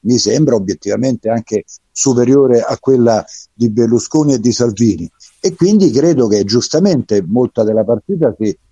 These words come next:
giocherà negli equilibri di questa geopolitica, diciamo, mondiale, e comunque in ogni caso noi siamo per la costruzione, anzi la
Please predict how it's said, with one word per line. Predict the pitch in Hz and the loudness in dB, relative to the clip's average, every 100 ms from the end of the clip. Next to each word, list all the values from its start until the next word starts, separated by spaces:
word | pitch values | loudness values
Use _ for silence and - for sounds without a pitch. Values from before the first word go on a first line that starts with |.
| - | -10
giocherà | 107 120 113 147 139 | -2 0 0 0 0
negli | 107 104 | -2 -2
equilibri | 101 120 147 104 101 | 0 2 2 0 -6
di | 92 | -6
questa | 92 104 - 101 | -6 -6 -6 -6
geopolitica, | 98 113 98 107 120 107 101 90 _ - _ | -2 -2 0 -2 -2 -2 -4 -8 _ -20 _
diciamo, | - - 104 101 | -14 -6 -2 0
mondiale, | 110 139 143 156 175 123 90 - - - | 2 2 2 2 2 0 -2 -10 -20 -6
e | 147 135 - | -4 -4 -4
comunque | 180 165 165 170 160 | 0 2 2 2 0
in | |
ogni | 120 110 | 2 0
caso | 110 165 170 120 110 | 0 0 0 0 -2
noi | 143 117 | 0 -2
siamo | - 127 110 90 82 | -2 -2 -2 -6 -4
per | 123 110 98 | -2 -2 -2
la | 98 98 | -4 -4
costruzione, | 107 - 120 - - 165 120 | -6 -6 -8 -6 -2 0 -2
anzi | 113 - | -4 -6
la | 98 | -6